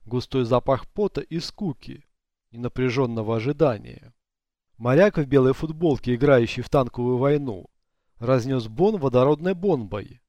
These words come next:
Мертвенно-синяя ослепительная вспышка.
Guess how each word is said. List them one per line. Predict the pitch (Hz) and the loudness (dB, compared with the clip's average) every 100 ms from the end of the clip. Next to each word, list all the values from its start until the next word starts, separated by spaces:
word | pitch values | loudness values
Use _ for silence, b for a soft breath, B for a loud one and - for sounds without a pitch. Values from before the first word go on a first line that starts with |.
| _ _ - | _ _ -8
Мертвенно-синяя | 123 - 127 123 120 160 170 135 117 | -8 -2 -2 0 -4 -4 -2 -2 -4
ослепительная | - - 127 - 123 120 117 131 | -6 -8 -6 -6 -6 -6 -4 -4
вспышка. | 147 - - 156 - - - | -4 -10 -4 -4 -4 -12 -20